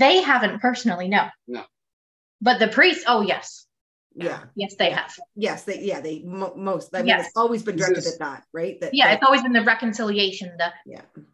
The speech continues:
Speaker 1: like, yes,
Speaker 3: This
Speaker 1: I
Speaker 3: is
Speaker 1: realized that there came a point where they realized I wasn't gonna go to, and they were like, "Well, you know, we wouldn't, wouldn't want you to go back right now." <laughs> Thank you. I wasn't gonna
Speaker 2: Yeah.
Speaker 1: anyways. Like,
Speaker 2: Like, the unfaithful side of things too. Like,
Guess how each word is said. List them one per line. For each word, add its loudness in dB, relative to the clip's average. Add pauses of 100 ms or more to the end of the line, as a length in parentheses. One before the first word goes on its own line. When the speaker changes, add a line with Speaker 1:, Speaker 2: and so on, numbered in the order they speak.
Speaker 1:
like, 4
yes, 4
Speaker 3:
This 2
Speaker 1:
I 6
Speaker 3:
is 0
Speaker 1:
realized 2
that -10
there 0
came -2
a -2
point -8
where -6
they 0
realized 0
I -4
wasn't -8
gonna -10 (200)
go 4
to, -4
and -2
they -2
were -4
like, -4
"Well, 4
you -2
know, 2
we -6
wouldn't, -6 (480)
wouldn't -4
want 2
you -2
to -6
go -2
back 0
right 0
now." 2
<laughs> -6 (200)
Thank -4
you. -16 (340)
I 2
wasn't -4
gonna -4
Speaker 2:
Yeah. 0
Speaker 1:
anyways. -8
Like, -4 (460)
Speaker 2:
Like, -6 (340)
the -6
unfaithful -8
side -12
of -20
things -20
too. -12
Like, -12